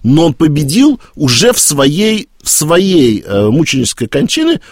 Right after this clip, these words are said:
он победил, э, вот в этой схватке. И вот это вызывает страшное раздражение. Он является, э, т-, э, гл-,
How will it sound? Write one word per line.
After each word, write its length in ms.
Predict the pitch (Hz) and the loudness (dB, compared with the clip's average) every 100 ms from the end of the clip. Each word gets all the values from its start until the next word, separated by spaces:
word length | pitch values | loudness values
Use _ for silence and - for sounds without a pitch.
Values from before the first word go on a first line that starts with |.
| - | -4
он 180 | 208 | -2
победил, 720 | 170 160 139 135 147 233 214 - _ _ | 0 0 0 -2 0 0 -2 -10 _ _
э, 720 | 123 107 107 107 104 104 98 | -6 -4 -2 -2 -2 -2 -4
вот 160 | 95 - | -4 -6
в 60 | 165 | -6
этой 160 | 156 | -6
схватке. 500 | - 123 82 - - - - - - - - - _ _ _ _ | -8 -6 -6 -8 -18 -20 -20 -20 -20 -20 -20 -20 _ _ _ _
И 120 | 139 | 0
вот 220 | 123 117 - | 0 0 -4
это 180 | - | -2
вызывает 460 | 120 113 110 127 135 | -2 0 0 0 0
страшное 680 | - - 120 139 127 196 196 | -4 -2 0 0 0 -2 -4
раздражение. 480 | 95 107 104 92 82 _ | -4 -6 -6 -6 -8 _
Он 300 | 185 254 277 - - | 2 2 -2 -8 -8
является, 760 | - 135 190 220 196 - 185 160 - - - - - - - - - _ _ | -2 0 2 2 0 0 0 0 -8 -20 -20 -20 -20 -20 -20 -20 -20 _ _
э, 340 | 120 127 123 120 - - - - | -2 0 -2 -4 -6 -8 -10 -10
т-, 100 | - - - _ | -12 -16 -20 _
э, 400 | 127 120 110 107 - | -4 -2 -2 -4 -6
гл-, 500 | - 107 135 156 - | -10 -2 -2 -2 -10